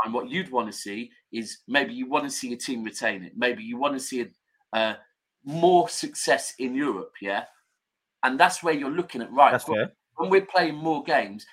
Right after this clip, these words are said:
Speaker 1: Saka is already, the way you lot must feel about Saka is similar to me with Rodri, that when you've seen a player for seasons consistently have to play week in, week out, week in, week out, you're worried that at some point,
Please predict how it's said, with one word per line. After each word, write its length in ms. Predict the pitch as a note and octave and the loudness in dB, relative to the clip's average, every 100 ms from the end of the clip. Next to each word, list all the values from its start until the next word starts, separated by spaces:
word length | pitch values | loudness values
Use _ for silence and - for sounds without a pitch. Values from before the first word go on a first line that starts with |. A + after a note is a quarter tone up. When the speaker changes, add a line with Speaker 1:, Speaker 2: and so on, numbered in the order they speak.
| - | -12
Speaker 1:
Saka 420 | - G#3 G#3+ A3+ | 0 2 2 -2
is 120 | F#3 | -4
already, 440 | F3 E3+ D#3+ G#2+ - _ - | -2 -2 -2 -4 -14 _ -2
the 60 | |
way 160 | C#3 G#3 | 2 2
you 180 | G#3+ G#3 | 0 -2
lot 160 | - | 2
must 240 | D#3+ D#3 - | 2 0 -4
feel 160 | D3+ | -6
about 240 | C3 C3+ - | 0 0 0
Saka 320 | E3+ - A2+ | -6 -6 -8
is 140 | - | -10
similar 220 | D#3 C3 | -6 -6
to 180 | B2+ C#3 | -8 -8
me 100 | C3+ | -6
with 180 | A#2+ G#2 | -6 -4
Rodri, 440 | C3+ C#3+ - E2+ D#2 _ _ A#2+ | -2 -2 -4 -16 -18 _ _ 0
that 220 | - - - | 0 -2 -4
when 200 | C#3+ G3+ | -2 -2
you've 140 | F#3+ | -6
seen 240 | - F#3 D#3+ | -8 -8 -8
a 40 | |
player 380 | - D#3+ A#2 G#2 - _ - | -2 0 0 -6 -12 _ -10
for 140 | B2 | -8
seasons 760 | - - G3+ F3 G#2+ G2 A2+ - _ _ _ - | -8 -6 -6 -8 -10 -12 -14 -16 _ _ _ -12
consistently 720 | - C3 - F#3+ - C3 A2 | -8 -6 -2 -2 -4 -8 -8
have 180 | A2+ B2 | -6 -8
to 80 | B2 | -8
play 240 | - A#2 G#2 | -6 -6 -2
week 300 | C#3+ D#3+ - | -4 -4 -6
in, 160 | C#3 C3 | -6 -4
week 260 | C#3 - | -4 0
out, 220 | C3 A#2 B2 | 2 2 0
week 260 | C3 - | -6 -8
in, 80 | B2 | -8
week 240 | B2 - | -10 -2
out, 160 | C3 - - - | 0 0 -4 -6
you're 140 | A#2+ | 2
worried 400 | C3+ D#3+ A#2+ - | 6 6 6 -4
that 120 | A#2 | -8
at 80 | G2 | -6
some 360 | - D#3 D#3 D3 | 0 2 2 0
point, 400 | D3+ G#2+ G#2+ | -4 -4 -6